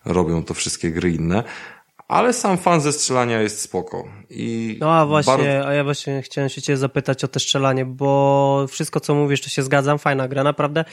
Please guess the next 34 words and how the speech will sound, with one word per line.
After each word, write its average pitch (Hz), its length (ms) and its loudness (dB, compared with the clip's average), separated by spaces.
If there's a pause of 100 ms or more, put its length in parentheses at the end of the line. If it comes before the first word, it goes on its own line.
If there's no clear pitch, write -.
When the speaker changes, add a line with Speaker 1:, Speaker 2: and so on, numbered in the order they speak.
(160)
Speaker 2:
Wiesz, 147 200 2
od 151 100 -4
czego 147 200 0
się 143 120 -2
najbardziej 143 400 2
odbiłem 135 400 0
od 131 100 -4
tej 139 120 0
gry? 151 220 0
Od 165 160 -4
strzelania. 131 460 2
Speaker 1:
No. - 100 0
Speaker 2:
Coś 185 220 -2
takiego 165 360 -2
nienaturalnego 151 760 2
w - 60 -20
tym 135 120 -6
strzelaniu 139 360 0
jest, 139 140 -2
tak, 143 140 -4
nie 151 80 2
wiem, 135 140 0
tam 131 400 -4
broni 147 300 4
nie 143 120 2
mają 127 200 2
mocy, 147 440 2
wiesz, 135 140 -2
tak 131 160 -4
nie 180 260 4
czuć, 160 180 -2
że 139 100 2
strzelasz, 139 300 0
takie, 143 240 -4